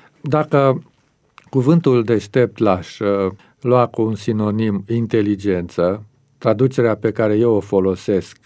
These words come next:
a luat termenii mai moderni, termenii în uz astăzi, și folosește cuvântul inteligență, atunci aș, uh, defini deșteptăciunea sau inteligența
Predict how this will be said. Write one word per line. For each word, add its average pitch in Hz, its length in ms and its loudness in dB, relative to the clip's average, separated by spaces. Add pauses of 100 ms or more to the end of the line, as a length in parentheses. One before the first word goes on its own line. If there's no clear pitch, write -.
(280)
a 101 500 -2 (160)
luat 117 340 0
termenii 101 520 2
mai 92 600 0 (120)
moderni, 107 600 0
termenii 113 460 0
în 117 120 -6
uz 120 220 0
astăzi, 104 500 -2 (240)
și - 120 -10
folosește 127 600 2
cuvântul 117 540 0
inteligență, 120 960 -2 (180)
atunci 170 520 2 (280)
aș, 135 360 -2
uh, 135 400 4 (200)
defini 151 580 4
deșteptăciunea 127 1040 2
sau 117 340 2
inteligența 120 1120 2